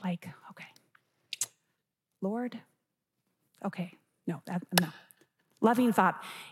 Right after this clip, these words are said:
You, you try to manipulate your words. You try to think, "Okay, if I pray just the right way, God's gonna give me what I want." And what ends up happening is when we fall into pagan prayer,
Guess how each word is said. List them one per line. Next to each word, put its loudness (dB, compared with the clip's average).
You, 2
you 0
try 2
to 2
manipulate 2
your 0
words. 0
You -2
try 0
to 2
think, 2
"Okay, 2
if 2
I 2
pray -2
just 0
the -6
right 2
way, 2
God's 4
gonna 4
give 0
me 4
what 4
I 6
want." -4
And 4
what 2
ends 6
up 2
happening -2
is -2
when 2
we 2
fall 0
into 0
pagan 2
prayer, 2